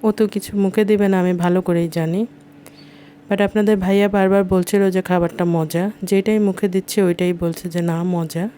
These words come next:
খাবারটা ভালো। আসলে এতটা এক্সপেকটেশন ছিল না। আমরা তো সাধারণত কাচ্চি ভাই বা সুলতান ডাইনে ওইসব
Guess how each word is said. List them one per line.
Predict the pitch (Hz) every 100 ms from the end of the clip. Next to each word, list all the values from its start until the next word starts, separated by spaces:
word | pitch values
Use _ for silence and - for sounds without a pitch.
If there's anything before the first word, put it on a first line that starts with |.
| -
খাবারটা | - 165 160 180
ভালো। | 165 160 151 180 - - - - - - -
আসলে | 180 - 202 196
এতটা | 180 202 208 196
এক্সপেকটেশন | - - 185 - 180 196
ছিল | 185 - 208
না। | 202 170 185 - - - - - - - - - - - - - -
আমরা | 202 202
তো | 202
সাধারণত | 208 202 190 190 190
কাচ্চি | 190 185 - 202
ভাই | 185 170 170 170
বা | 170
সুলতান | - 190 190 180 175
ডাইনে | 165 160 165 165
ওইসব | 165 156 180